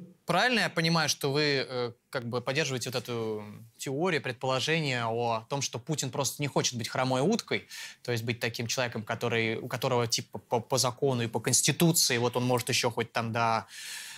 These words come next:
э, вперед ногами править, э,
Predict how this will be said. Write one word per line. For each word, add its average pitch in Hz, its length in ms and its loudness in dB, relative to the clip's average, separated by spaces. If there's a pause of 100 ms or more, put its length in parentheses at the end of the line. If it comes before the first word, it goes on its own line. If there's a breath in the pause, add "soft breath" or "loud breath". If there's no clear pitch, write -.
(140 loud breath)
э, 107 300 2
вперед 131 320 0
ногами 170 340 2
править, 113 520 2
э, 110 520 2